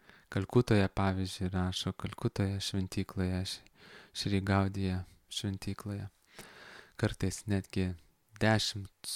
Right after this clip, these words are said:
dešimtis tūkstančių būdavo pamaitinami per vieną dieną. Bhaktistantas Sarasvatis norėjo, kad kiekvienas, bent toksai didesnis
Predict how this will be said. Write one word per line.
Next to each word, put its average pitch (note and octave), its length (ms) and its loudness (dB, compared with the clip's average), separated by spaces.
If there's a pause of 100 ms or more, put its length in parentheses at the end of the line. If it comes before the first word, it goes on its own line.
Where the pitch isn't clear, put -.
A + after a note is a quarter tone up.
dešimtis G#2+ 800 0 (100)
tūkstančių F#2+ 800 -4
būdavo F#2+ 560 -4
pamaitinami F#2+ 640 -4
per F#2 240 -2
vieną F#2 320 2
dieną. F2 320 2 (3000)
Bhaktistantas G#2 880 2
Sarasvatis G#2 720 2
norėjo, G#2 480 4
kad - 300 -12 (580)
kiekvienas, A#2 680 -2 (320)
bent G2+ 260 -4
toksai G#2 320 -2
didesnis - 840 2